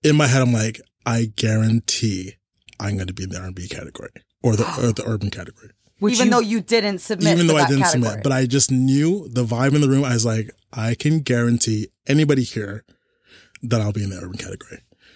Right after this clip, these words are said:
Speaker 2: Yeah.
Speaker 1: Sure enough, they come up again with the hip hop R and B category, and they mention my name. I'm like, "Okay, great. Here we go."
Speaker 3: Yeah.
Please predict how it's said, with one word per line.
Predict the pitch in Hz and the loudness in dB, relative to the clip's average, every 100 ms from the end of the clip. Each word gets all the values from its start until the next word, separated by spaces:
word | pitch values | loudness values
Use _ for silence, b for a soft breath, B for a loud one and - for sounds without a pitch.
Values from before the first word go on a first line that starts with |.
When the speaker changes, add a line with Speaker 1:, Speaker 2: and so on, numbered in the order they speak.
| b | b
Speaker 2:
Yeah. | 190 190 | 2 4
Speaker 1:
Sure | 156 160 | 4 4
enough, | 147 110 92 - - - _ _ _ _ | 4 0 -4 -8 -10 -16 _ _ _ _
they | 123 | -2
come | 123 123 | 2 4
up | 117 | 4
again | 110 107 | 4 2
with | 104 | 2
the | 98 | 2
hip | 110 101 | 0 0
hop | 104 | -2
R | 101 | 0
and | 101 | 0
B | 98 | 0
category, | 98 95 95 92 92 95 B B B | 0 -2 -2 -6 -8 -10 B B B
and | - 104 | 0 4
they | 101 95 - - | 4 2 -4 0
mention | 110 98 90 98 | 2 4 2 0
my | 92 | -2
name. | 90 92 | -4 -6
I'm | 92 | -8
like, | 92 98 | -8 -8
"Okay, | - 101 95 92 - - | -6 -4 -4 -6 -12 -10
great. | 80 - - - | -8 -4 -6 -6
Here | - 92 | -8 -6
we | 90 | -6
go." | - - - _ _ _ B B | -8 -10 -14 _ _ _ B B
Speaker 3:
Yeah. | 202 180 | 2 0